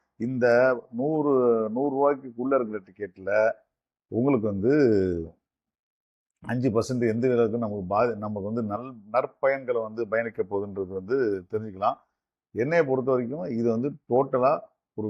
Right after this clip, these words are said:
வேஸ்டான ஒரு விஷயம். இது எந்த விதத்திலையும் வந்து ஆடியன்ஸுக்கு விலையை குறைக்காது. அதனால நம்ம வழக்கப்படி ஆயிரம் கோடி, ரெண்டு கோடிலாம் சொல்லிட்டு இருக்கலாம். இதற்கு அடுத்த வீடியோ நான் விரைவில் வந்து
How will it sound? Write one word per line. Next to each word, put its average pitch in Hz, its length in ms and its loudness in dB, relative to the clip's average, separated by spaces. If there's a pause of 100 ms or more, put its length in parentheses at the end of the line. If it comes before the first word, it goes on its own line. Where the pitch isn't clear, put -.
(120)
வேஸ்டான 131 720 2
ஒரு 104 180 -4
விஷயம். 120 300 -4 (260)
இது 107 100 -4 (120)
எந்த 131 160 2
விதத்திலையும் 127 520 -2
வந்து 113 220 -2
ஆடியன்ஸுக்கு 117 760 -2 (160)
விலையை 120 300 2
குறைக்காது. 110 480 0 (720)
அதனால 117 300 0 (600)
நம்ம 139 200 -6
வழக்கப்படி 113 440 0 (720)
ஆயிரம் 117 280 0
கோடி, 117 240 -4
ரெண்டு 107 140 -6
கோடிலாம் 107 420 -4
சொல்லிட்டு 104 280 -2
இருக்கலாம். 101 320 -2 (480)
இதற்கு 113 220 -2
அடுத்த 165 300 0
வீடியோ 151 180 0
நான் 135 180 -4
விரைவில் 135 360 0
வந்து 120 140 0